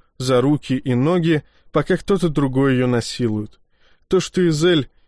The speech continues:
не замечала ментального присутствия Клода, мало что меняло для Марка. Приходилось подбадривать себя, а вернее глушить раздражение, недостойное офицера на задании, щелчками воображаемого кнута.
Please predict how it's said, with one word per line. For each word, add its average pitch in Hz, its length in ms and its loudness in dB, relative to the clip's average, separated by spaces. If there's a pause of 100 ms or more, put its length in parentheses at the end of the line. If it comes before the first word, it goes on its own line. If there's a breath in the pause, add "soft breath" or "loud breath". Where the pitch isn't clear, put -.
не 170 160 2
замечала 170 640 2
ментального 120 600 0
присутствия 127 680 -4
Клода, 165 520 0 (560)
мало 175 340 2
что - 220 -2
меняло 127 440 2
для 123 200 0
Марка. 123 420 -2 (800)
Приходилось 120 680 0
подбадривать 151 720 0
себя, 110 400 -6 (560)
а 147 120 2
вернее 139 520 2
глушить 151 480 0
раздражение, 156 880 0
недостойное 123 840 0
офицера 139 600 0 (300 loud breath)
на 135 200 0
задании, 120 720 -2 (380)
щелчками 147 640 0
воображаемого 143 880 2
кнута. 139 560 -2